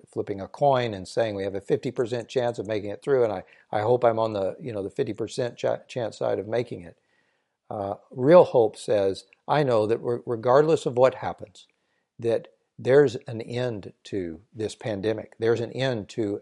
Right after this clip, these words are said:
any challenge that I'm going through. And on the other end, God will provide what is needed, uh, for us to recover, to be of service to our community. And more than that, God will provide eternal life." And so that's where this word hope comes from. And Paul says,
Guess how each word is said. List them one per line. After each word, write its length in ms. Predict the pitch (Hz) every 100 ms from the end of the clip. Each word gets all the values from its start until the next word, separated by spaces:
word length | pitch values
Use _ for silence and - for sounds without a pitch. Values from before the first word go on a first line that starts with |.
| -
any 260 | 117 127
challenge 560 | - 123 98 82 82 -
that 140 | 117 101
I'm 180 | 92 90
going 280 | 107 110
through. 300 | - 92 82 - _ _ -
And 100 | 110
on 100 | 104
the 120 | -
other 300 | 131 135 110
end, 320 | 101 92 90 _ _
God 240 | - - 120
will 120 | 131
provide 520 | 127 123 98 92 90 - _ _
what 200 | 110 117
is 160 | 107 107
needed, 420 | 95 87 90 - _ _ _
uh, 180 | - 98
for 280 | - 120 104
us 120 | 101
to 80 | -
recover, 520 | 98 - 131 123 127
to 140 | 123 113
be 160 | 104
of 140 | 90 -
service 340 | 127 104 104
to 140 | - 113
our 140 | 107
community. 560 | - 104 95 92 92 - _ _
And 160 | 123 98
more 240 | 113 147
than 200 | 151 143
that, 280 | 120 85 - _ _ _
God 320 | 104 110 113
will 100 | 110
provide 600 | 107 101 95 92 90 87 _ -
eternal 360 | 101 - 104 92
life." 360 | 113 98 - -
And 120 | 107
so 100 | 123
that's 280 | 123 139 147
where 120 | 117
this 220 | 107 -
word 240 | 104 98
hope 300 | 90 120 101
comes 200 | - 95
from. 180 | - 92
And 140 | 101 -
Paul 240 | 135 139
says, 340 | - 110 98